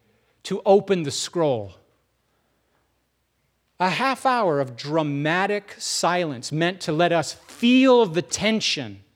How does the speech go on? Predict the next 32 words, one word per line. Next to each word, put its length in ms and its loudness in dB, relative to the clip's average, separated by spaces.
of 160 4
our 200 4
lostness, 1300 2
that 180 -2
none 440 6
of 200 2
us, 580 -4
none 260 4
of 120 0
us 180 4
is 120 -4
who 120 -2
we 160 2
have 260 -2
ma-, 220 0
been 220 0
made 200 -2
to 60 -8
be. 160 -6
None 260 4
of 120 2
us 180 2
is 100 -6
how 280 2
we 240 -2
ought 360 2
to 120 -2
be. 320 -6
Every 560 2
one 320 2
of 180 0
us 440 -6